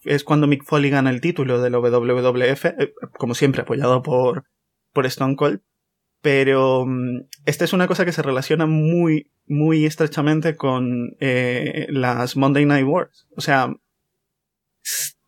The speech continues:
como estas son producciones de programas de televisión, o sea, imaginaos hoy en día cómo hay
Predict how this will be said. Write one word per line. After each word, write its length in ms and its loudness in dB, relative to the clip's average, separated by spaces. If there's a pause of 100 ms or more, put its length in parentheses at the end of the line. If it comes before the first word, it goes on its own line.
(380)
como 240 4
estas 220 0
son 200 0
producciones 800 0
de 140 -4
programas 380 0
de 80 0
televisión, 680 -2
o 40 -18
sea, 260 0
imaginaos 920 0 (440)
hoy 220 2
en 160 0
día 360 0 (320)
cómo 360 2
hay 400 0